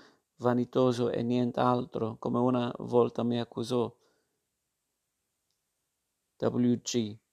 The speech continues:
forse con l'amarezza precoce della morte, che mi ombrava e mi tentava al riscatto. Non fu poi altro che l'ansia di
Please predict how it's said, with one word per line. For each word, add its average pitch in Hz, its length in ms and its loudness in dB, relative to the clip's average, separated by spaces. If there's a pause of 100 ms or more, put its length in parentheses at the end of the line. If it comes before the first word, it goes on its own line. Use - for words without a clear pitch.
(440)
forse 131 760 2
con 131 220 4
l'amarezza 123 680 2
precoce 117 580 -4
della 117 300 0
morte, 120 520 -4 (2250)
che - 160 -4
mi 131 100 4
ombrava 127 760 2
e 120 180 -4
mi 120 380 -4
tentava 117 720 -4
al 117 160 -6
riscatto. - 800 -10 (560)
Non 156 400 -2
fu - 340 -8
poi 120 540 4
altro 120 800 -2 (360)
che 120 140 0
l'ansia 120 640 -2
di 117 280 -6